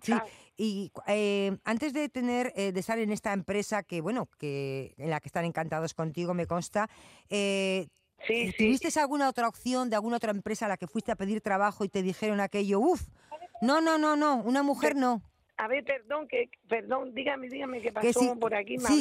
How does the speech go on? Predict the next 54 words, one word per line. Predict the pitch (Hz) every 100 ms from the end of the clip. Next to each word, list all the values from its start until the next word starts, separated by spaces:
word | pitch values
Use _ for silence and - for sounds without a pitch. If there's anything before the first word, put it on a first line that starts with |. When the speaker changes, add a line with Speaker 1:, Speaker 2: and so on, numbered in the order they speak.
| 240
Speaker 2:
hablaron, | 254 262
Speaker 1:
Ah, |
Speaker 2:
dígame, | 254 285 262 247
dígame. | 285 262
Speaker 1:
no, | 330
que | 302 254
le | 247
preguntaba | 240 233 247 320 349 349
si | -
Speaker 2:
Per- | 247
Speaker 1:
antes | 277 320 277
de | 302
tener | 254 262 269
ese | 254 269
trabajo | 226 226 269 - 269 - -
pasó, | - 202 - 254 285 311
eh, | 240 226 214 208 -
por | 208
otras | 220 285 -
empresas | 233 202 254 294 254 254 - - -
donde | 185 226 233 226
le | 220
dijeron, | 208 233 254 233 226
"No, | 311
no, | 339
no, | 320 294
no, | 285 262 180 _ _
que | 214
usted | 220 285 311
es | 254
mujer | 277 220 320 359
y | 233
no, | 247 254
no, | 233
no, | 170 143 -
no | 202
le | 240
podemos | 233 240 226
dar | 226
el |
trabajo". | 214 190 160 - 143 -
¿Le | 190
ha |
llegado | 269 302 240
a |
pasar | 202 - 180
esto? | 170 - 440 - -
Speaker 2:
Pues, | 254 240 - _ - _ _ _ _ _
pues | 240 240 -
sí, | 294 294
fui | - 302
a | 302
una, | 302 311 285
pero | 262 247